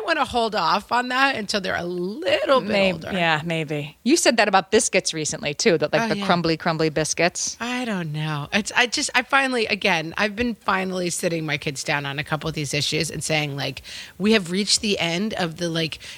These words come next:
Speaker 1: you just pulverize a biscuit with your
Speaker 2: <laughs>
Speaker 1: fingers, eat two bites of it, and the rest of it is, like, in my hair." Like,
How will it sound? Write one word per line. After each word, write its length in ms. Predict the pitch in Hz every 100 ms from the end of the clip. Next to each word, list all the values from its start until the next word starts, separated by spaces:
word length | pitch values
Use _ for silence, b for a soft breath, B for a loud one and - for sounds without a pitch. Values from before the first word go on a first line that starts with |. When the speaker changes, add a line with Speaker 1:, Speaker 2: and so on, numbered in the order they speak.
| B
Speaker 1:
you 220 | 175 202
just 280 | 220 190 -
pulverize 680 | - 190 180 185 180 185 175
a 60 |
biscuit 380 | 156 160 - 185
with 120 | 175
your 100 | 170
Speaker 2:
<laughs> 140 | 160 180
Speaker 1:
fingers, 720 | 175 202 226 262 269 - - B B B -
eat 200 | 220 226
two 200 | - 240
bites 320 | 185 175 180
of 100 | 233
it, 180 | 233 247
and 120 | 202
the 80 | 190
rest 360 | 180 180 185 -
of 120 | 214
it 180 | 240 -
is, 180 | 202 -
like, 180 | 180 -
in 120 | 185
my 180 | 165 160
hair." 320 | 139 156 127 -
Like, 280 | 196 214